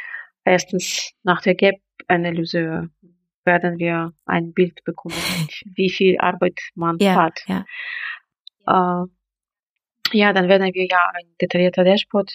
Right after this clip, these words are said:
Speaker 1: vermutlich erstellen mit den genauen Aufgaben und genauen Termine und verantwortliche Personen, äh, wer was wann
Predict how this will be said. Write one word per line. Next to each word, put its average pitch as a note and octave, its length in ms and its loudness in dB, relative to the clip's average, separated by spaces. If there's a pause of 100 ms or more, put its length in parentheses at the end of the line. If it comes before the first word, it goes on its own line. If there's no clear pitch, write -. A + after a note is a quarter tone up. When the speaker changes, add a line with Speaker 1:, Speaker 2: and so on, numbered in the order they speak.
(160)
Speaker 1:
vermutlich F#3 360 -4
erstellen F3 760 -2
mit - 340 -14 (100)
den E3+ 220 -2
genauen E3+ 420 0
Aufgaben F3+ 800 0 (140)
und F3 360 -6
genauen F3 380 0
Termine F3+ 840 2
und F3 320 -8 (160)
verantwortliche F3+ 880 -2
Personen, F3+ 680 -2 (600)
äh, F3 220 2
wer F#3 340 4 (340)
was E3+ 360 0 (100)
wann E3 280 2